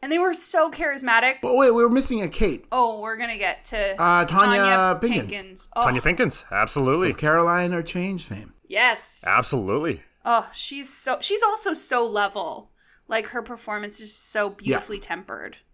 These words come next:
Speaker 1: Mm.
Speaker 3: Yeah.
Speaker 1: Yeah. Chef's kiss.
Speaker 2: Well, maybe, are we just comparing it because, like, Mandy goes so hard? <laughs>
Speaker 1: Maybe.
Speaker 3: Yeah, I know, right?
Speaker 2: Like, is that what
Speaker 1: But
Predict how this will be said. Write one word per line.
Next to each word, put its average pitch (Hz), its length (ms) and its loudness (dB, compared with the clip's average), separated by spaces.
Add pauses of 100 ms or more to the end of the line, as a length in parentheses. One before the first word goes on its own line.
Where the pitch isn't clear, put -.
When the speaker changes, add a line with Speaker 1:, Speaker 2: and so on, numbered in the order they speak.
Speaker 1:
Mm. 262 240 -8 (380)
Speaker 3:
Yeah. 85 240 -14
Speaker 1:
Yeah. 185 140 -6 (200)
Chef's - 320 -8
kiss. - 360 -14 (260)
Speaker 2:
Well, 233 100 0
maybe, 370 220 4
are 208 140 4
we 302 140 4
just 370 180 -2
comparing 180 480 2
it 208 120 -4
because, 156 520 0
like, 131 420 2 (140)
Mandy 147 400 2
goes 131 200 0
so 139 160 2
hard? 120 460 2
<laughs> - 60 0
Speaker 1:
Maybe. 302 540 -2
Speaker 3:
Yeah, 160 160 6
I 135 140 0
know, 156 200 6
right? 120 400 2
Speaker 2:
Like, 269 440 0 (320)
is 208 200 2
that 185 180 -2
what 254 140 0
Speaker 1:
But - 100 4